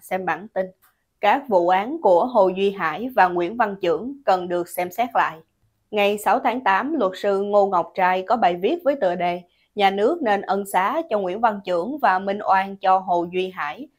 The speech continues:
đăng trên một trang báo tiếng Việt của nước ngoài. Là luật sư lâu nay làm việc với những vụ án của tử tù kêu oan, cho nên tác giả cũng biết thông tin về vụ án của tử tù Nguyễn Văn Chưởng. Hình ảnh bài viết của luật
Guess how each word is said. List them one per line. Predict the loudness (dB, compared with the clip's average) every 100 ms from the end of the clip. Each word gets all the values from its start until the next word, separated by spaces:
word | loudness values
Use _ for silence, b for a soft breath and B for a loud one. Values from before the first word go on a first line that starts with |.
| _ _
đăng | 0 0 2
trên | 0 0 0
một | -2 -2
trang | -2
báo | 0 -2 -2
tiếng | -4
Việt | -2 -2 -4
của | -6 -6 -6 -6
nước | -6 -4
ngoài. | -6 -8 -8 _ _ _ _ 0
Là | 4 6
luật | 4 0
sư | 0 2
lâu | 4 4
nay | 2 -2 0
làm | 0 0
việc | -2 -4 -2
với |
những | -2 -2 -2
vụ | 0
án | 0 0 -2
của | -4
tử | -2 -2 0
tù | 0 0 -2
kêu | -2
oan, | 0 0 -2 -12 _
cho | 0
nên | 2 0 0
tác | -2 -4
giả | 0 0
cũng | 0 -2 0
biết | -4 0
thông | 0 0
tin | 0 0 -2
về | -2
vụ | 0 2
án | 2 0 -2
của | -2
tử | -2 -2 0
tù | 0 0
Nguyễn | -4 -6
Văn | -6 -6 -6
Chưởng. | -4 -4 -6 -10 0
Hình | 4
ảnh | 4 2 0
bài | 0 2
viết | 2 0 2
của | 2
luật | 2